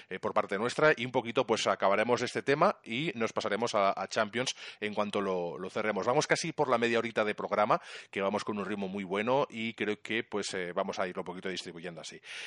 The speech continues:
Eh, jugadores destacados para bien y para mal, es decir, ¿quién nos ha destacado en lo bueno y quién nos ha parecido que desentonaba más en cuanto a rendimiento? David,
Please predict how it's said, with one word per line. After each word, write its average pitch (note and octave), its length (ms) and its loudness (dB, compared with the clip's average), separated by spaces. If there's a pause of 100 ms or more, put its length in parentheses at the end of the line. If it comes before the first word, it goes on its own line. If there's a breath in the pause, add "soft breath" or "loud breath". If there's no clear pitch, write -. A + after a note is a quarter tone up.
(140 loud breath)
Eh, B2 500 2
jugadores F3 680 4
destacados D#3+ 760 2
para G#2+ 240 4
bien C3+ 120 2
y E3 80 4
para G#2 180 6
mal, B2 180 8
es F2+ 80 -4
decir, F2+ 240 -10 (460 loud breath)
¿quién D3+ 260 0
nos B2+ 120 4
ha B2 40 4
destacado G#2+ 400 2
en G2+ 80 2
lo G2 80 2
bueno C3+ 320 0 (220)
y A#2+ 100 -6
quién A#2 260 0
nos A#2+ 200 2
ha A#2+ 60 2
parecido A2 440 2
que G#2+ 100 -2
desentonaba G2+ 600 2
más G2+ 220 2
en G#2+ 80 -6
cuanto G2 240 0
a F#2 40 2
rendimiento? F2+ 640 -6 (320 loud breath)
David, A#2 280 2